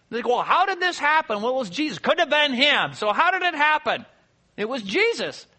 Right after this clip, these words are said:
No, that couldn't be him. So how did it happen? Listen, all I know is I once was blind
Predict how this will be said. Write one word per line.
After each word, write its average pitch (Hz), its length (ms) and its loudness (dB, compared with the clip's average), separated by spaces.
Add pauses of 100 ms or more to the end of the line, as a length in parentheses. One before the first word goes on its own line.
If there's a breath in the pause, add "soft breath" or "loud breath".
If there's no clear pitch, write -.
(240)
No, 262 440 2
that 226 160 0
couldn't 302 180 -2
be 294 140 -2
him. 262 200 2
So 196 200 2
how 320 260 2
did 339 160 2
it 262 60 -2
happen? 220 440 -6
Listen, 180 280 -4
all 277 240 2
I 269 100 0
know 143 320 -2
is 107 340 -12 (640)
I - 160 0
once 302 320 0
was 302 180 -2
blind 190 640 0